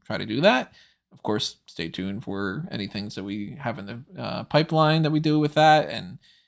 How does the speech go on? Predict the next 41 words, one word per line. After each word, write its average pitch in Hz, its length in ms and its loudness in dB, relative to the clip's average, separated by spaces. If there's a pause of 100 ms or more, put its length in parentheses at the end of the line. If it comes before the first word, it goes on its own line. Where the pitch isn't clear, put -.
(260)
you 107 60 0
know, 101 80 2
if - 100 0
you 131 60 6
notice, 131 320 6
like, 127 80 0
a - 20 0
little 123 200 4
bit 123 100 2
of, 117 40 2
like, 117 140 0
the 117 80 0
audio 110 460 4
not 110 320 0
matching 110 320 -4
up 101 100 -8
a 123 60 -6
hundred 120 180 -6
percent, 107 340 -4
that's - 360 -6
me 104 240 -2
with 92 200 -4
O 98 120 -4
B 107 180 -2
S, 143 500 2
you 143 140 -6
know, 92 260 -6
so 76 300 -8
if 87 140 -14
we're, 90 160 -6
like, 80 160 -8
a 87 40 -8
millisecond 85 600 -8
off, 92 240 -4
I'm - 100 -14
still - 220 -10
trying 98 180 -6
to 78 60 -8
figure - 240 -8
that 92 160 -2
out. 131 260 0